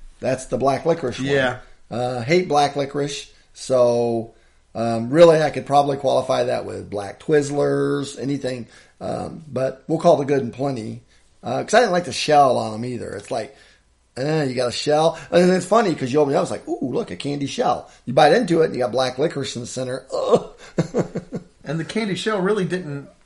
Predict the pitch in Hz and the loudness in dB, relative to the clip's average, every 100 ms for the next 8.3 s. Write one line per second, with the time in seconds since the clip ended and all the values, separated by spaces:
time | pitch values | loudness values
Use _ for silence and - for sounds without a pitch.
0 | - - 123 131 127 170 160 156 - - | -20 -18 -18 -6 0 0 2 -2 -4 -8
1 | - 127 127 160 139 151 165 160 143 - | -6 -4 -4 -2 0 6 8 10 10 10
2 | 180 170 175 185 196 160 135 143 139 - | 10 10 8 10 12 10 8 4 4 0
3 | 123 135 113 - - - - 131 202 170 | -4 -10 -14 -16 -18 -20 -16 -8 -6 -6
4 | 120 113 - - 131 147 135 131 127 - | -8 -10 -16 -14 -10 -8 -8 -4 -4 -2
5 | 175 139 117 - - - - - - _ | -2 -2 -4 -6 -8 -10 -12 -12 -16 _
6 | _ _ _ _ _ _ _ - 147 135 | _ _ _ _ _ _ _ -4 0 2
7 | 131 113 139 156 175 175 160 120 110 240 | 0 0 0 2 4 4 2 -2 -6 -2
8 | 233 110 - | 0 -2 -6